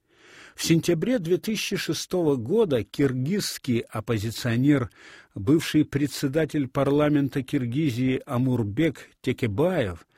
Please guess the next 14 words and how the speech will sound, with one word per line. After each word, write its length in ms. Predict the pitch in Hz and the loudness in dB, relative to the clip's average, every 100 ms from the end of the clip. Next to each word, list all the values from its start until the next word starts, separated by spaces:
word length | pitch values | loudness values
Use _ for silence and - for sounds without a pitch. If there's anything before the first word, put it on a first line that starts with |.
| _ - _ | _ -20 _
был 260 | 117 160 139 | 0 2 2
взят 360 | 92 131 170 | 2 0 0
с 140 | - - | -2 -6
поличным 800 | - 127 160 202 - 117 101 | -2 0 0 -4 -2 -2 -2
в 100 | 87 | -2
Варшавском 920 | 98 123 - - 143 156 - - 165 - | -2 -2 -2 -2 -2 -2 -6 -6 -6 -4
аэропорту. 880 | 113 117 127 131 151 - - 82 98 _ _ _ _ - - - - | -4 -2 -2 -4 -8 -10 -12 -14 -14 _ _ _ _ -20 -20 -14 0
В 40 | |
его 280 | 107 170 254 | 4 4 6
багаже 440 | 214 175 120 160 | 4 4 2 2
обнаружили 640 | 185 127 143 190 160 175 | 2 2 2 2 2 2
больше 560 | 151 92 139 190 - 175 | 2 2 2 2 2 -4
полукилограмма 1080 | - - 165 160 - 151 143 123 143 135 127 | -2 0 2 2 2 2 2 2 2 2 2
героина, 800 | 113 117 110 104 95 98 139 | 2 2 2 0 0 -2 -4